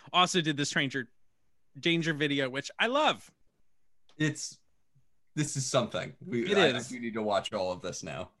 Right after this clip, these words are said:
Speaker 1: <laughs> All right, so let's talk about, uh, the writers. This was written by Gillian Horvath, Eric Berndt,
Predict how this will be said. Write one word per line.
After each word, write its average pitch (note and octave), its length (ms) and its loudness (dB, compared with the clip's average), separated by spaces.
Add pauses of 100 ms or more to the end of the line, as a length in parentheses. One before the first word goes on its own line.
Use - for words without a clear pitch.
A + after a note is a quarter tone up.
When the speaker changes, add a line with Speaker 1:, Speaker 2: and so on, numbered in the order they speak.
(180)
Speaker 1:
<laughs> - 20 -4 (880)
All A3 80 6
right, A#3 180 0
so G#3+ 160 0
let's A#3 220 0
talk A3 160 4
about, A3 240 2
uh, G#3+ 260 4
the G#3+ 120 0
writers. D#3+ 760 2
This F#3+ 140 -6
was F3 180 -2
written G#3 200 -2
by F3 260 2
Gillian G3 380 -2
Horvath, G3 400 2 (100)
Eric A3+ 380 0 (240)
Berndt, G#3+ 340 -2